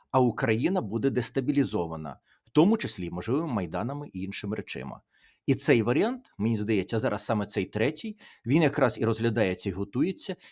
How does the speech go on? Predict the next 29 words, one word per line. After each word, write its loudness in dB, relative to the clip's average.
і 6
він 0
дуже -4
чітко -4
вкладається -4
у 2
всі 0
наступні -2
пункти, -4
які -4
ми -2
розглядаємо. -4
От 0
тепер 2
переходимо 4
до 2
наступного 2
пункту. -2
Тут -4
багато 4
що 0
говорити 4
немає. -4
Про 2
переговори 4
Путіна 0
з -6
Явлінським. -2
Слухайте, 0